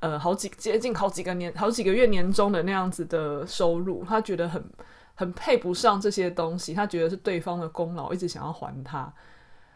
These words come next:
但我发现我在金钱上的配得感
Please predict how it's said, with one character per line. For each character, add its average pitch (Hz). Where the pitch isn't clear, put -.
但 311
我 175
发 220
现 233
我 175
在 208
金 302
钱 185
上 208
的 165
配 185
得 147
感 -